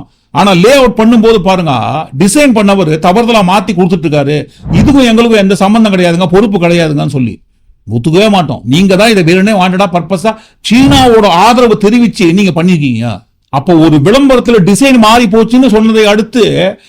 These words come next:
சீனாவோட ஆதரவாளர்கள் நம்ம நாட்டுக்கு எதிரானவர்கள்னு சொல்லும் பொழுது பிளைட்டோட நம்பரையே மாத்தி பதிவு பண்ணிருக்காங்க. அப்படி பதிவு செய்த நம்பரை எந்த அதிகாரியும், விமானத்துறை சேர்ந்த எந்த ஒரு அதிகாரியும் கண்டுபிடிக்கல. அப்படி கண்டுபிடிக்காம ரொம்ப அலட்சியமா இருந்த அவங்க எல்லாம் யாருங்க?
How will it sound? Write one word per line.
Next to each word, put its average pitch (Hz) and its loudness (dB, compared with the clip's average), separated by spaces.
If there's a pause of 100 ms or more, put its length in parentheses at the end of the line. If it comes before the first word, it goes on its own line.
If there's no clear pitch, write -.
(180)
சீனாவோட 262 2
ஆதரவாளர்கள் 196 0
நம்ம 185 2
நாட்டுக்கு 208 0
எதிரானவர்கள்னு 190 0
சொல்லும் 160 -2
பொழுது 113 -8 (500)
பிளைட்டோட 262 2
நம்பரையே 240 0 (120)
மாத்தி 220 -2
பதிவு 165 -2
பண்ணிருக்காங்க. 120 -4
அப்படி 139 -4
பதிவு 196 0
செய்த 254 -2 (240)
நம்பரை 160 -4 (460)
எந்த 277 2
அதிகாரியும், 277 2
விமானத்துறை 208 2
சேர்ந்த 196 -2
எந்த 208 0
ஒரு 233 0
அதிகாரியும் 220 -2
கண்டுபிடிக்கல. 156 -4 (260)
அப்படி 190 -2
கண்டுபிடிக்காம 254 2
ரொம்ப 220 2
அலட்சியமா 226 0
இருந்த 202 0
அவங்க 185 -2
எல்லாம் 185 -2
யாருங்க? 151 -4